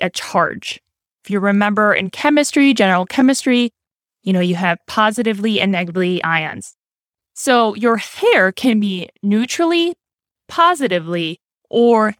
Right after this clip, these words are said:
negatively charged. So the charge that, that I just discussed is P H dependent sometimes.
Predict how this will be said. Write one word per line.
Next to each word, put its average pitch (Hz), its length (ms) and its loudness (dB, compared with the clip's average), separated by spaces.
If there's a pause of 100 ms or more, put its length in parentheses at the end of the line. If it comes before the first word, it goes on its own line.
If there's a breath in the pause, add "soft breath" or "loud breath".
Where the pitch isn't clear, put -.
negatively 185 540 -2
charged. - 580 -4 (1040)
So - 140 0
the 180 100 0
charge 196 680 -2
that, 175 280 0 (380)
that 196 100 0
I 196 80 2
just 185 220 -6
discussed 202 500 0 (180)
is 233 380 0
P 165 300 -6
H - 240 -10 (400)
dependent 254 420 -2
sometimes. - 560 -8